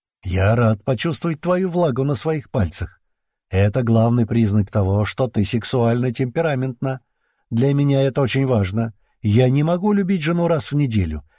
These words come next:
Мой темперамент захочет обладать тобой каждую ночь. Сейчас я подготовлю твое маленькое влагалище к вхождению моего большого члена. Знаю, он у меня далеко не маленький, и поначалу тебе будет нелегко.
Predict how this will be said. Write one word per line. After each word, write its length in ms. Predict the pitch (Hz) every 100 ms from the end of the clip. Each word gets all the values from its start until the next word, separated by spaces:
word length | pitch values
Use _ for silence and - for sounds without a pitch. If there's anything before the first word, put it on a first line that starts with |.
| _
Мой 360 | - 117 127 131 -
темперамент 760 | 123 117 117 120 151 135 101
захочет 480 | 101 113 165 156 147
обладать 480 | 139 147 135 151 147
тобой 320 | 156 147 151
каждую 560 | - 110 104 113 160 160
ночь. 340 | 113 78 - _ _ _ _
Сейчас 400 | - 107 117 101
я 100 | 113
подготовлю 720 | 98 92 110 98 143 135 104 98
твое 260 | 113 107
маленькое 480 | 107 113 107 98 110
влагалище 640 | 98 107 101 160 139 - 110
к 80 |
вхождению 600 | - 127 101 120 147 135
моего 240 | 135 135 131
большого 440 | 131 120 131 123
члена. 480 | 110 123 135 92 71 _ _ _ _ -
Знаю, 540 | 95 123 127 95 87
он 180 | 101 104
у 60 |
меня 240 | 107 110 104
далеко 340 | 110 113 131
не 140 | 120 127
маленький, 500 | 170 151 92 78 82
и 60 |
поначалу 520 | 80 107 98 117 113
тебе 240 | 139 - 180
будет 340 | 156 143 160
нелегко. 680 | 165 175 - - 107 98